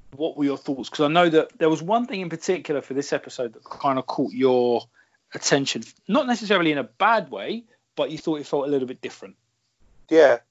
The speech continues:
Speaker 2: Um, I, I, it's, it was something I noticed that I've,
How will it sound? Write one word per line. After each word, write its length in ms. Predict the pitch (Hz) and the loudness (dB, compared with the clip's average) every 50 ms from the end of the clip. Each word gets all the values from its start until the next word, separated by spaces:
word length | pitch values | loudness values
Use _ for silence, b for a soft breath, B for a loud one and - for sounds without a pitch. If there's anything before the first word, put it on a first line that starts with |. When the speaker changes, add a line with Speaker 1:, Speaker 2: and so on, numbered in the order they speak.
| _ _ _ _ _ - | _ _ _ _ _ 0
Speaker 2:
Um, 380 | 131 139 139 147 147 147 147 - b b b b b b b | 6 8 10 10 10 8 4 0 b b b b b b b
I, 60 | 113 | 4
I, 220 | 117 101 95 87 - - - _ _ _ _ _ - - - _ _ - - - - _ _ _ | 4 4 4 2 0 -4 -14 _ _ _ _ _ -20 -20 -20 _ _ -20 -20 -20 -20 _ _ _
it's, 300 | - 180 180 - - - - - _ _ _ - - - - - b b b b b b _ _ _ _ _ _ | 6 6 6 6 6 0 -18 -20 _ _ _ -18 -18 -18 -18 -20 b b b b b b _ _ _ _ _ _
it 60 | - 175 | 4 6
was 120 | 170 170 | 6 8
something 300 | - 226 220 208 - 190 | 8 6 6 6 6 6
I 60 | 175 | 6
noticed 520 | 165 165 170 170 160 - - 107 95 - - | 8 10 10 10 8 6 0 -2 -2 2 6
that 220 | 113 110 98 - | 8 8 10 10
I've, 360 | 95 110 107 104 101 - - | 10 10 10 8 4 0 -10